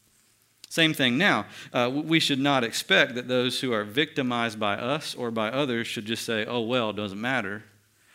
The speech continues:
There's no thing that you ever have to pay." Uh, that's never the case. I'm not saying that. But I'm talking about on a spiritual level. If we're gonna lock ourselves out of the prisons of revenge and, and hate,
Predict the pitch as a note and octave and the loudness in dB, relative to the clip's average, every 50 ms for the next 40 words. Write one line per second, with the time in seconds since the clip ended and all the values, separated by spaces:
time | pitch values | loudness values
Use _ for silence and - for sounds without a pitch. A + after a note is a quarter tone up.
0 | _ - - A#2+ A2 A2+ A#2 A#2+ A#2 A2+ A#2 B2 A2+ A2+ A2+ A2 A2+ A#2+ A#2+ B2 | _ -6 -4 -2 -2 0 0 2 0 0 0 -2 -2 -2 -2 -2 -2 -4 -2 -2
1 | B2 A#2+ A#2 A#2 A#2+ A#2 A2 - - G#2 - - F3+ G3+ G#2+ F#2+ A2 B2+ B2 A#2+ | -2 -2 -2 0 0 0 0 0 -4 -6 -2 0 2 2 2 2 0 -4 -6 -10
2 | A#2 A#2 - - C#3 B2+ B2+ C3 B2+ - B2+ B2+ C3 C3+ D#3+ E3+ E3+ - - - | -10 -10 -10 -8 -6 -4 -4 -4 -4 -4 -4 -4 -4 -4 -6 -8 -10 -10 -6 -4
3 | A2+ G#2 G2+ A2+ A#2 - - - - - - A2 G#2 A2 C3 C#3+ - D#3 C#3+ C3 | -4 -4 -4 -6 -10 -12 -14 -14 -14 -14 -12 -10 -10 -10 -10 -8 -4 -2 -2 -2
4 | A#2+ G#2+ G#2+ G#2 G#2 A#2+ - - - _ - - - - - - - - _ - | -2 -2 -2 -4 -6 -6 -10 -14 -20 _ -20 -20 -20 -20 -20 -20 -20 -18 _ -2
5 | B2+ A#2 B2+ D#3 E3 - E3+ D#3+ D#3 D3+ C#3 C3 B2+ A#2+ A2 G2+ G2+ G2+ - - | 0 2 2 2 2 4 4 4 4 2 2 4 4 4 2 0 -2 -4 -6 -6
6 | - - C#3 E3+ G3 F#3+ G#3+ G#3+ G3+ D3+ G#2+ G#2+ G#2+ G#2+ B2+ B2 - _ _ _ | -2 0 2 2 2 2 0 -4 -2 -2 -4 -4 -6 -10 -14 -14 -18 _ _ _
7 | _ _ _ _ _ _ _ _ _ - - - _ _ - D3 D3 D3 E3+ E3 | _ _ _ _ _ _ _ _ _ -20 -20 -20 _ _ 0 0 0 0 0 0
8 | D3+ D#3+ D3 C3 A#2+ A#2 A#2 A#2+ C3+ C3 D3 D3 C#3+ C#3+ - C#3+ C#3 C3+ B2 A#2 | 0 2 2 2 2 2 4 2 2 2 0 -2 -2 0 0 0 0 2 2 2
9 | A#2 B2+ C#3 C3+ C3 - - - C#3 C#3+ C3 C#3 C#3+ D3 D3 D3 D3+ D3 D#3 D#3+ | 2 2 2 0 -4 -4 0 2 4 4 4 2 0 -2 0 -2 -4 -4 -4 -4
10 | D3 C#3 A#2+ A#2+ B2 B2+ C3 C3+ C#3 B2+ - C3+ B2+ C3 C3 C3 C3 D3 - - | -4 -2 0 0 0 0 0 -2 -2 -4 -4 -4 -4 -4 -4 -4 -6 -8 -8 -8
11 | B2+ B2+ - A#2 C#3+ C#3+ A#2 A#2+ - - - | -8 -8 -6 -2 0 2 2 0 -2 -4 -12